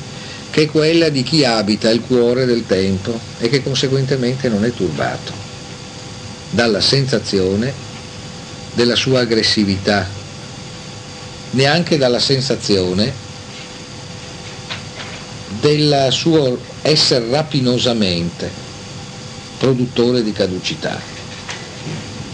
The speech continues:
Questa non è un'operazione semplice, nel senso che in realtà Rilke ha come sfondo,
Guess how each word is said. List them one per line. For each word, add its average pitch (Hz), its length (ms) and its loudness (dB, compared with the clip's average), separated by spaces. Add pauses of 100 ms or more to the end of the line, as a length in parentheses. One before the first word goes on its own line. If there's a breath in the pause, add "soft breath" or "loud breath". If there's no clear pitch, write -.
(560 loud breath)
Questa - 180 2
non 117 140 2
è 156 40 6
un'operazione 107 760 2
semplice, 104 580 2
nel 143 160 2
senso 170 400 2
che 107 120 0
in 107 220 4
realtà 110 520 2
Rilke 104 540 2
ha 104 140 2
come 95 260 0
sfondo, 110 540 2